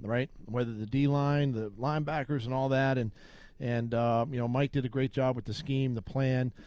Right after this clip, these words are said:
They had a great week of preparation this week, and, and, and that, that can lead to, to victories like this. Are you gonna win every game that way? No, you're not. But, but at the same time, I think there's a, there's a, there's an underlying theme there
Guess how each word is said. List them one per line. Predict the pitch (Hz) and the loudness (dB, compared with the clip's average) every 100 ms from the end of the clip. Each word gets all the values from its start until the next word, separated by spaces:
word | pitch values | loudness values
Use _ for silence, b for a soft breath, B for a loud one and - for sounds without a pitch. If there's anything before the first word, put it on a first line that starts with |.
| B B | B B
They | 127 | 2
had | 131 | 2
a | 120 | 2
great | 131 143 | 0 0
week | 143 131 | 0 -4
of | 107 | -2
preparation | 135 - 127 135 - 131 | -2 0 0 0 0 -2
this | 131 - | -2 0
week, | 135 143 | -2 0
and, | 127 127 | -2 -2
and, | 143 | 0
and | 160 165 160 | 0 2 2
that, | 165 - b b b b b - - 135 135 | 0 -4 b b b b b -16 -14 -12 4
that | 160 185 | 4 6
can | - 151 147 | 4 4 6
lead | 165 170 143 - | 6 6 4 4
to, | 131 123 - - | 2 2 -2 -6
to | |
victories | 117 143 - 135 120 | -2 0 0 -2 2
like | 131 131 120 | 2 0 -2
this. | 90 - - - - - - - - - - - | -6 -10 -18 -16 -14 -14 -16 -20 -20 -20 -20 -4
Are | 147 | 2
you | 151 | 4
gonna | 151 139 | 4 6
win | 156 | 6
every | 151 151 | 6 2
game | 139 156 151 | 2 2 2
that | 156 | 0
way? | 147 156 | -2 0
No, | 147 147 | 4 4
you're | 151 143 | 4 4
not. | 156 160 117 | 2 0 -2
But, | 135 123 | -4 0
but | 135 | -2
at | 120 | -2
the | |
same | - 143 143 | 0 2 2
time, | 139 156 143 | 2 2 2
I | 123 | 0
think | 135 135 | -2 0
there's | 135 113 | 0 0
a, | 120 | -2
there's | 117 120 117 | -2 -2 -2
a, | 117 | -2
there's | 123 110 | -2 -4
an | 123 | -4
underlying | 170 151 139 139 139 123 | -2 -2 2 2 2 0
theme | - 147 151 131 | -2 0 2 2
there | 123 123 120 | 2 0 -2